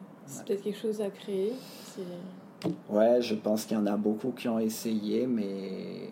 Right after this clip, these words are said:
Speaker 2: ouais, c'est, c'est pas, c'est, je, je sais pas, je sais pas si c'est le public qui est pas demandeur à un
Speaker 1: Mais
Speaker 2: moment
Speaker 1: pourtant,
Speaker 2: donné.
Speaker 1: si c'est une des danses les plus pratiquées, c'est, c'est
Speaker 2: Ouais,
Speaker 1: paradoxal.
Speaker 2: ouais, bah
Speaker 1: Ouais.
Speaker 2: ouais.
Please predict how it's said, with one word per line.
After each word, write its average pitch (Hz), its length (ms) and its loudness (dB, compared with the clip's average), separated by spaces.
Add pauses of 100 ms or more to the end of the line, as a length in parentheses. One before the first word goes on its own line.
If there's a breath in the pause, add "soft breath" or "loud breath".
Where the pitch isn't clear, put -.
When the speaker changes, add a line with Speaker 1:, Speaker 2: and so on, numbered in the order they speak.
(220)
Speaker 2:
ouais, - 160 -10 (340)
c'est, - 300 -14
c'est - 220 -12
pas, 104 580 -2
c'est, - 240 -10 (400)
je, - 180 -8
je 110 160 -2
sais 117 220 2
pas, 104 200 0
je 104 140 -2
sais 110 200 0
pas 123 200 2
si 120 240 0
c'est 117 380 2
le 113 180 4
public 120 720 2
qui - 120 0
est 104 40 2
pas 110 220 2
demandeur 113 720 4
à 104 140 -2
un - 20 -2
Speaker 1:
Mais - 60 0
Speaker 2:
moment 214 160 2
Speaker 1:
pourtant, 208 280 2
Speaker 2:
donné. 226 140 2
Speaker 1:
si 226 80 0
c'est 214 140 6
une 208 160 4
des 202 100 4
danses 196 280 0
les 190 60 0
plus - 140 -12
pratiquées, - 520 -4
c'est, 190 100 -2 (240)
c'est 196 80 2
Speaker 2:
Ouais, 247 100 6
Speaker 1:
paradoxal. 240 480 4 (360)
Speaker 2:
ouais, 107 280 -6 (220)
bah 113 140 -2
Speaker 1:
Ouais. 101 140 -4
Speaker 2:
ouais. 101 80 -10